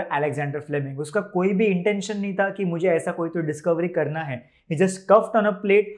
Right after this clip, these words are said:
और वो प्लेट बंद करके वो चला गया और उसके बाद उसने उस प्लेट के ऊपर ऐसा एक फंगस ढूंढा जो फंगस ने उस बैक्टीरिया को मारना चालू किया था, जो बैक्टीरिया हम लोग को डिजीज दे सकता है। And therefore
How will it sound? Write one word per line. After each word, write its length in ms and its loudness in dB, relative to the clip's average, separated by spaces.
और 60 2
वो 160 2
प्लेट 240 6
बंद 180 0
करके 220 0
वो 80 -2
चला 260 2
गया 240 0
और 80 0
उसके 300 2
बाद 520 4
उसने 280 -2
उस 240 2
प्लेट 260 2
के 80 2
ऊपर 480 2
ऐसा 300 2
एक 80 0
फंगस 460 -2
ढूंढा 220 -2
जो 120 -2
फंगस 440 -6
ने 80 -10
उस 160 -12
बैक्टीरिया 400 -4
को 140 -8
मारना 320 -4
चालू 260 -4
किया 180 -6
था, 160 -10
जो 140 -4
बैक्टीरिया 340 -10
हम 120 -10
लोग 120 -16
को 220 -4
डिजीज 460 0
दे 200 4
सकता 320 -6
है। 180 -12
And 200 -2
therefore 440 4